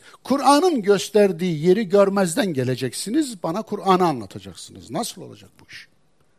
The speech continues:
Olmaz. Onun için vaiz olur ama alim olmaz. Allah'ın kainat, tabiat ve insan ayetlerine sırt dönerek Kur'an ayetleri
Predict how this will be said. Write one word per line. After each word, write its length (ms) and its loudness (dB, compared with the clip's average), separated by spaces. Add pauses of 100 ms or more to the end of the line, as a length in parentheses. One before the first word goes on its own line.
(200)
Olmaz. 1000 -2 (760)
Onun 220 2
için 440 -4 (400)
vaiz 480 6
olur 220 -4
ama 300 -2
alim 260 2
olmaz. 500 -16 (680)
Allah'ın 480 6
kainat, 760 0
tabiat 480 -2
ve 100 -6
insan 380 -4
ayetlerine 880 -4 (180)
sırt 440 2
dönerek 540 -2 (200)
Kur'an 420 -2
ayetleri 760 -8